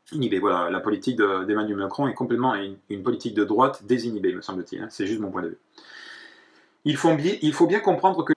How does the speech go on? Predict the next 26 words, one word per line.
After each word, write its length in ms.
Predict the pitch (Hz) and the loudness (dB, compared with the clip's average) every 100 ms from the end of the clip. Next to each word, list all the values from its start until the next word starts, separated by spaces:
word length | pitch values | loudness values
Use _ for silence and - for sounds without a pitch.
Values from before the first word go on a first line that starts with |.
| - | 0
les 160 | 123 | 0
acteurs 260 | 143 147 160 | 2 2 2
du 80 | 120 | 2
bipartisme, 680 | 175 156 147 156 208 233 240 _ _ - - | 2 2 2 0 -2 -4 -6 _ _ -20 -14
l'enseignement 420 | 90 - 95 95 | -10 -8 -4 -4
bipartisme, 520 | 92 95 - 156 143 | -4 -4 -2 -2 -2
c'est-à-dire, 460 | - - 98 104 92 | -6 -4 0 0 0
euh, 120 | 90 - - - _ _ | -2 -6 -18 -20 _ _
l'U 180 | - 104 | -2 0
M 140 | 107 98 | 0 2
P 300 | 113 107 107 | 2 2 2
et 120 | 101 | 0
le 180 | 95 90 | 2 0
Parti, 340 | 98 98 98 | -2 -2 -4
euh, 140 | 92 87 | -2 -2
socialiste, 540 | - 92 110 165 - _ | -6 0 0 0 -6 _
sont 220 | - 143 | 2 4
rejetés 340 | 143 151 170 | 6 4 4
par 140 | 190 147 | 6 4
les 60 | |
Français. 440 | 139 123 - 101 - _ _ | 4 0 0 -2 -2 _ _
Donc 100 | 104 | -2
voilà, 400 | 107 107 95 90 | 0 0 0 -4
c'est 160 | - - | -10 -16
ce 80 | - | -4
que, 380 | 107 98 92 | 0 2 0